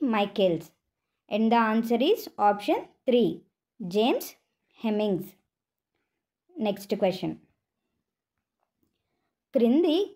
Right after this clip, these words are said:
కమిటీ సిఫారసులకు అనుగుణంగా పది సంవత్సరాల పాఠశాల వారి విద్యా ప్రణాళికలో సాంఘిక శాస్త్రం ఒక ప్రధాన విషయంగా గుర్తించబడింది.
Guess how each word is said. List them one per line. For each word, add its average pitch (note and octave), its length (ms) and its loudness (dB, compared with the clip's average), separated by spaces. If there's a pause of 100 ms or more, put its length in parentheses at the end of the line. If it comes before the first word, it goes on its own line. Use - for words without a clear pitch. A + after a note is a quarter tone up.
కమిటీ G3+ 420 0
సిఫారసులకు B3+ 800 0
అనుగుణంగా F#3 600 0 (600)
పది A#3 240 2
సంవత్సరాల C#4 760 0
పాఠశాల B3+ 680 2
వారి D4+ 260 4
విద్యా G#3 420 0
ప్రణాళికలో G3+ 760 0 (180)
సాంఘిక B3 560 -2
శాస్త్రం F#3+ 500 -2 (180)
ఒక A#3+ 200 -2
ప్రధాన G#3 500 0
విషయంగా G#3 580 0
గుర్తించబడింది. G#3 1000 -2